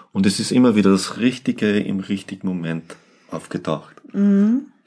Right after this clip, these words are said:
Speaker 2: <laughs>
Speaker 1: Da denke ich immer an eine meiner Lieblingssätze. „Vertraue auf Gott, aber binde dein Kamel fest.“
Speaker 2: Mhm.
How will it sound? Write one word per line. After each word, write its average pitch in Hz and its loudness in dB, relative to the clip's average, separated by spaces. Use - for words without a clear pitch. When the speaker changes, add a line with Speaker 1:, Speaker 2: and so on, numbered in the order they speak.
Speaker 2:
<laughs> 202 4
Speaker 1:
Da 90 -2
denke 98 4
ich 92 0
immer 107 6
an 82 2
eine 87 0
meiner 85 -2
Lieblingssätze. 95 -2
„Vertraue 90 -2
auf - -10
Gott, 95 -4
aber 80 -6
binde 80 -6
dein 76 -8
Kamel - -12
fest.“ 185 4
Speaker 2:
Mhm. 233 -2